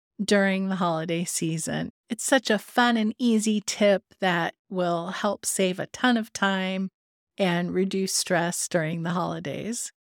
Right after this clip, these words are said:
Tip number nine is to lean on your network. Lean on your network of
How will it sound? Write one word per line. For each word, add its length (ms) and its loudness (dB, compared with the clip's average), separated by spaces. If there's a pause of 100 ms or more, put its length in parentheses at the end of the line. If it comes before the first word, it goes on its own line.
(180)
Tip 260 2
number 300 2
nine 560 2 (160)
is 320 2
to 200 2
lean 540 0
on 360 4
your 380 4
network. 680 -2 (320)
Lean 340 2
on 300 2
your 360 2
network 840 -2
of 140 -10